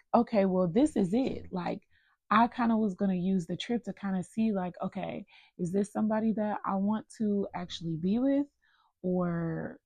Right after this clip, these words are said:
like, is this not gonna work? What's happening?" Right? So after, and, and while all of this is happening, my dad is in the hospital. So I'm dealing with that as well. So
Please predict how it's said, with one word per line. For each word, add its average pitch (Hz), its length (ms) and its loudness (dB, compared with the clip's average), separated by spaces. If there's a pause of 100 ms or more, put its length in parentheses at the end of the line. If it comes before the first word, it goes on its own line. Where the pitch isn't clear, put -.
like, 170 420 -6 (120)
is 165 240 -4
this 175 220 -2
not 175 300 -2
gonna 175 200 -4
work? 254 420 4 (720)
What's 196 380 4
happening?" 196 480 2
Right? 190 400 0 (360)
So 220 340 2 (100)
after, 240 1000 0 (100)
and, 240 300 8
and 220 160 4
while 214 220 8
all 226 260 4
of 208 80 -2
this 202 200 0
is 185 120 -8
happening, 196 420 -4 (320)
my 190 140 4
dad 180 220 0
is 165 120 -4
in 175 100 -2
the 160 60 -6
hospital. - 520 -10
So - 140 -6
I'm 190 200 2
dealing 190 260 2
with 180 180 -4
that 170 240 -10
as 165 180 -8
well. 165 360 -10 (440)
So 196 560 2